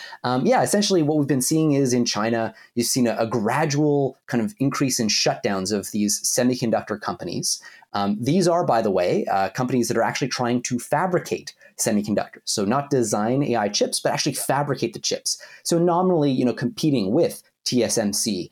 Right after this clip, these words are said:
competing with Samsung and other, other foundries like Intel. Um, so ever since the U S put in sanctions against the semiconductor sector in, like, the twenty twenty era, um, yeah, this has just put tremendous pressure on the Chinese ecosystem. And these numbers just seem,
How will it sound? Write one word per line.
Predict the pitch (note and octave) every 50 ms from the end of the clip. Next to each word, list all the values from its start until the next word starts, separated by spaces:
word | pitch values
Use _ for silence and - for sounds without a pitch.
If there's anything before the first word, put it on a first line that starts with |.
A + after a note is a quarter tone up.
| _ _ -
competing | A#2 G#2 G#2 C3 B2 A#2 A2
with | G#2+ A2+ -
Samsung | - - G#2 F#2 G#2 G#2 G#2+ - F#2+ - G2
and | G2+ G2+
other, | G2 G2+ G2 F#2+ G2
other | G#2 G#2+ G#2+
foundries | G2+ - A2 G2+ A2 A2 G#2+ G#2 G2 - -
like | - F#2+ -
Intel. | A#2+ A2+ G#2+ - - - E2+ - _ _ - - - - - - - -
Um, | A2+ A2+ A#2 B2
so | - - D#3 C#3 C3 B2+ - -
ever | C3+ D3+ F#3+
since | - - F3+ F3
the | D3 C3+
U | C3 C#3+ C#3+
S | C#3+ -
put | - - C#3+
in | C3 B2+ A#2+
sanctions | A2 - - B2 C#3+ C#3+ - F#3+ A3 B3 -
against | - G#2 G#2+ G#2+ G#2 - - - - -
the | -
semiconductor | G#2+ - - B2 C3+ C3+ C#3 A2 B2 A#2 - - G#2
sector | - - A2 A2 - - A#2+ A#2 A2+
in, | - G#2+ G2+ G2 G2+ G2 F2+ - - - _ _
like, | - F3 C#3+ A2+ G#2 -
the | - A2+ G2+ F#2+ -
twenty | - - C3 B2 A2+
twenty | - - C#3 D3+ D3 -
era, | C#3+ C#3+ C#3+ C3+ C3 C3 B2+ - - _ _ _ _
um, | A2+ G#2+ G#2 G2+ G2+ G#2 G#2
yeah, | C#3+ B2+ - - -
this | B2+ A#2+ A2+ A#2+
has | A#2+ G#2+
just | A#2 A#2 -
put | - B2+ A#2+ - - -
tremendous | - B2+ A#2+ C3+ C#3 C3+ C3+
pressure | - - B2 A2 - - A2+ G#2+
on | - A2 G#2 G#2
the | G2 F#2+
Chinese | - - G#2 G2+ F#2 - -
ecosystem. | G3 G#3 G#3+ F3+ D#3 - B2 - - A#2 G#2+ G#2 G2+ G#2 G#2 - - - - _ _ A#2+
And | C3+ C3+ C3
these | C3 C3+ B2 A#2+
numbers | C#3 D#3 F3 F3 E3 D#3+ D3+ B2+ -
just | - C3 A#2+ - -
seem, | - C3 B2+ B2+ A#2+ A#2 A2+ A2 G#2+ G#2+ G#2